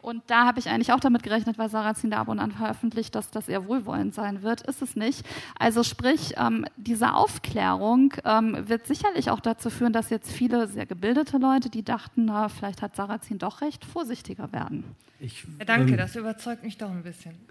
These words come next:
Speaker 3: <laughs>
Speaker 2: aber was, was ganz lustig ist, auch das ist Markt. Der musste die zweihundert Seiten vollschreiben und hat einen Abgabetermin. Da hat er dann seine alten Sachen nochmal wiederholt.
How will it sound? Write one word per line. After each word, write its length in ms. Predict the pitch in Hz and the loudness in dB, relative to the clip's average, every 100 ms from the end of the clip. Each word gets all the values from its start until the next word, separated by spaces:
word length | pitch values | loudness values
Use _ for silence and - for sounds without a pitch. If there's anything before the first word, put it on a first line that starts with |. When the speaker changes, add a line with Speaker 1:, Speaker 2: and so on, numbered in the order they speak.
| - | -16
Speaker 3:
<laughs> 260 | - 220 - | -8 -8 -6
Speaker 2:
aber 280 | - 151 143 | 2 6 8
was, 120 | 151 - - - - - - | 6 2 -12 -14 -14 -14 -2
was 160 | 151 | 0
ganz 240 | - 160 - | 8 8 8
lustig 320 | 196 - 185 | 4 4 2
ist, 160 | 196 - | 2 2
auch 160 | 160 | -2
das 200 | - 185 | 4 4
ist 200 | 190 - | 4 0
Markt. 500 | 127 127 127 120 - | 2 4 4 2 -4
Der 100 | 139 | 2
musste 300 | 135 165 - | 4 4 2
die 120 | 147 | 0
zweihundert 420 | 135 - 156 165 143 | 0 6 6 6 4
Seiten 320 | 160 175 147 | 2 0 -4
vollschreiben 640 | - 131 127 - 131 151 | 0 2 2 0 0 4
und 160 | 135 - | 2 0
hat 140 | 160 | -4
einen 100 | 156 | -2
Abgabetermin. 800 | 165 - 151 131 185 160 127 135 - - - - | -2 -2 0 2 2 0 0 -4 -8 -20 -20 -10
Da 80 | 139 | -2
hat 160 | 135 151 | 0 2
er 80 | |
dann 180 | 135 135 | 4 4
seine 220 | 131 131 | 4 0
alten 240 | 139 160 160 | -2 -6 -2
Sachen 260 | 135 135 | 0 4
nochmal 240 | 143 139 127 | 6 8 8
wiederholt. 380 | 131 120 123 | 8 8 8